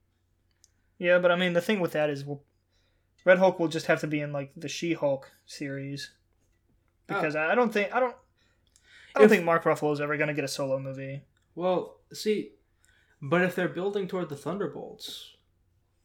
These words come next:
Speaker 2: or even the Dark Avengers just with the Red Hulk in it, it doesn't
Speaker 1: Maybe.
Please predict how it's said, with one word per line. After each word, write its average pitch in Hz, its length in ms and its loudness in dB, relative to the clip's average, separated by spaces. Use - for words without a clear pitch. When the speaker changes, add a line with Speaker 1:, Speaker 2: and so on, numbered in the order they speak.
Speaker 2:
or 170 160 2
even 175 260 2
the 147 80 0
Dark 135 320 -2
Avengers 127 460 -6
just - 260 -6
with 135 200 -2
the 127 80 -4
Red 120 260 -8
Hulk 120 260 -10
in 131 100 -10
it, - 260 -16
it 139 100 -6
doesn't 147 400 -2
Speaker 1:
Maybe. 170 420 -2